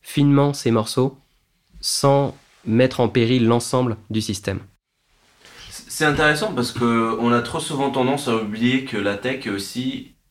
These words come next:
Speaker 2: une histoire de choix. On pense souvent qu'elle est magique et qu'elle va tout résoudre par elle-même. Mais ma question maintenant est la suivante. Quand on sait qu'il va falloir faire des compromis,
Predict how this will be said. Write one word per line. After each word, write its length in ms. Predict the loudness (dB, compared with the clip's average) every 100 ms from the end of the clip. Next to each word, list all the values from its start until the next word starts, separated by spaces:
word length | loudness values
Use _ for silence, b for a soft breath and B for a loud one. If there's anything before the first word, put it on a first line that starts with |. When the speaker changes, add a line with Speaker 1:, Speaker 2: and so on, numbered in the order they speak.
| _ -4
Speaker 2:
une 160 | 4 4
histoire 340 | 4 0 0
de 80 | -2
choix. 400 | -6 -6 -6 -10 b b
On 100 | -2
pense 220 | -2 -2
souvent 280 | 0 0 0
qu'elle 140 | 0
est 60 | 2
magique 460 | 4 4 0 -4
et 60 | -6
qu'elle 140 | -6
va 140 | -4 -4
tout 160 | 0
résoudre 380 | 0 2 0 0
par 280 | -2 0 -2
elle-même. 460 | -2 -4 -4 -4 -10 b b b b -2
Mais 60 |
ma 120 | 0
question 260 | 0 0 0
maintenant 380 | 0 0 0 0
est 40 |
la 120 | 2
suivante. 680 | 0 -4 -2 0 0 -2 -2
Quand 260 | 0 2 0
on 140 | -2
sait 380 | -2 -2 -2 -4 -6
qu'il 140 | 0
va 100 | 0
falloir 420 | 2 2 4 4
faire 140 | 2 -2
des 100 | -2
compromis, 640 | -6 -8 -6 -2 -2 -4